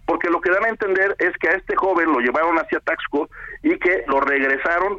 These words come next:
regresaron su cuerpo, obviamente, y lo sembraron en Iguala. Yo aquí pregunto, ¿dónde queda el testimonio del testigo colaborador Carla,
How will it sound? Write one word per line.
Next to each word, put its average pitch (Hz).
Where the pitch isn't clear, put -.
regresaron 120
su 143
cuerpo, 156
obviamente, 156
y 139
lo 123
sembraron 139
en 139
Iguala. 151
Yo -
aquí -
pregunto, 190
¿dónde 202
queda 202
el 170
testimonio 156
del 120
testigo 165
colaborador 127
Carla, 143